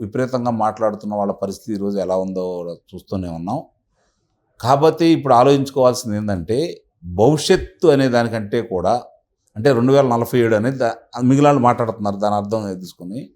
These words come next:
దానికంటే కూడా, అందుకే చంద్రబాబు నాయుడు గారు దూరంగా ఆలోచిస్తారంటే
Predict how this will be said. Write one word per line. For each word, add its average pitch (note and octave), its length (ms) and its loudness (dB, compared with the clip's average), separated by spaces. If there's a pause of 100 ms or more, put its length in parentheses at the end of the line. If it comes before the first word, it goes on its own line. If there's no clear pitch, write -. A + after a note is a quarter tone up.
(480)
దానికంటే C3 560 4
కూడా, C#3 260 2
అందుకే C#3+ 300 -2
చంద్రబాబు C#3+ 360 2
నాయుడు C#3+ 180 0
గారు C3 280 0 (160)
దూరంగా D#3 480 6
ఆలోచిస్తారంటే B2+ 1000 0